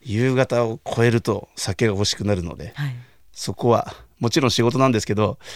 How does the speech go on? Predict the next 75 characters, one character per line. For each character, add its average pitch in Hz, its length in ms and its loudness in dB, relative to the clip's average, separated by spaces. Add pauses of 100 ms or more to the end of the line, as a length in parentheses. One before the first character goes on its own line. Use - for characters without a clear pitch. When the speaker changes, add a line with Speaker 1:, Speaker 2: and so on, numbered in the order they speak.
(320)
Speaker 1:
本 170 280 2
能 104 80 0
と - 100 -12
戦 110 280 -6
っ 113 80 2
ち - 120 4
ゃ 240 40 8
い 302 40 6
ま 285 60 6
す 269 80 6
よ 269 100 6
ね。 - 80 0 (580)
Speaker 2:
<laughs> - 600 -16
Speaker 1:
そ - 180 -14
う 92 40 -14
で 120 80 -12
す。 - 180 -14 (360)
Speaker 2:
あ - 80 -2
の、 214 120 4
私 247 280 0
も 269 220 4
夜 262 240 4
こ 190 180 -4
う 190 60 0
十 170 160 0
二 202 120 2
時 214 140 0
ぐ 233 120 4
ら 233 100 4
い 190 40 0
に 170 60 -2
生 156 220 -2
放 202 160 -4
送 170 120 -4
っ 151 40 -6
て - 120 -8
い 143 40 -2
う - 40 -4
の 131 120 -2
は、 147 260 0 (260)
今 190 140 2
ま 208 120 2
で 180 100 -2
に 151 60 0
も 139 80 -2
担 156 200 -4
当 170 100 -6
し 160 60 -6
た 190 100 -4
こ 170 100 -6
と 147 120 -4
あ 151 60 -2
る 160 80 -4
ん 135 60 -6
で 131 100 -8
す - 100 -14
け 131 120 -8
れ 117 60 -4
ど 135 120 4
も。 127 160 0
Speaker 1:
あ、 135 40 2
あ 151 40 4
る 156 80 2
ん 110 40 0
で 90 60 -2
す - 100 -8
ね。 95 160 -2
は 98 100 -4
い。 - 40 -10
Speaker 2:
楽 131 240 -2
し 147 160 -2
い 139 40 -2
で 135 100 0
す 135 140 -2
よ。 131 320 0